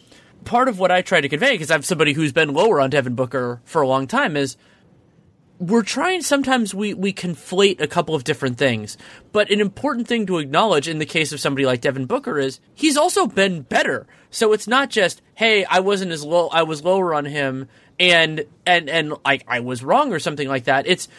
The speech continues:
sometimes, especially with players as young as he was, when as high of a role as he was, you're talking about two different things at once, which is, and this is something I wanna get better at myself, is let's say, how good is he right now? And h-,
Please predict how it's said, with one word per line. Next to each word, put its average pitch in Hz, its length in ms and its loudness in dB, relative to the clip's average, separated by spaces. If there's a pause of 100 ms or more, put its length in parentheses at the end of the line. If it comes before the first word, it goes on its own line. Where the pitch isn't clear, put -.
(340)
sometimes, 247 640 0
especially 208 500 -2
with 170 160 0
players 147 340 2
as 127 160 -2
young 160 260 2
as 147 140 -4
he 156 140 -6
was, 120 420 -2
when 135 300 -2
as 127 180 -2
high 139 300 -2
of 120 100 -2
a 120 60 -4
role 190 200 -2
as 247 100 -4
he 135 60 -6
was, 120 220 -6 (540)
you're 185 320 -2
talking 262 460 -4
about 208 280 2
two 202 140 -6
different 180 260 -4
things 147 180 -4
at 139 60 0
once, 123 280 -4 (100)
which 160 200 -2
is, 156 300 0 (240)
and 180 100 2
this 196 160 -2
is 190 120 -6
something 170 320 -6
I 165 160 2
wanna 160 260 -2
get 127 160 -4
better 117 240 -4
at 113 140 -6
myself, 127 400 -2
is 123 240 -6 (340)
let's 240 220 -2
say, 202 220 2
how 226 260 0
good 220 260 -2
is 202 160 -2
he 196 160 -4
right 156 320 0
now? 127 540 0 (300)
And 185 180 2
h-, - 60 -12